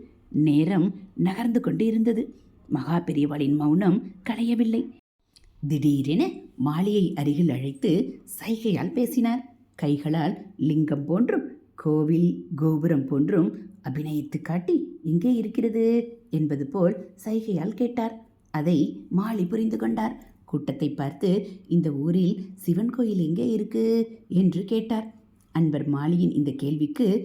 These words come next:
கூட்டத்தில் எவரிடமிருந்தும் பதில் இல்லை. "இந்த ஊர்ல சிவாலயம் எங்கே இருக்கு?"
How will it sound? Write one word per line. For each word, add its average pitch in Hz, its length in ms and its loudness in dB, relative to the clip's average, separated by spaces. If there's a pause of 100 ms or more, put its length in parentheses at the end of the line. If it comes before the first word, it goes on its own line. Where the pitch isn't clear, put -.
(200)
கூட்டத்தில் 160 560 -6
எவரிடமிருந்தும் 151 840 0 (260)
பதில் 233 300 2
இல்லை. 226 200 -2 (480)
"இந்த 160 240 4
ஊர்ல 151 320 -2 (360)
சிவாலயம் 214 600 0
எங்கே 196 280 2
இருக்கு?" 226 360 0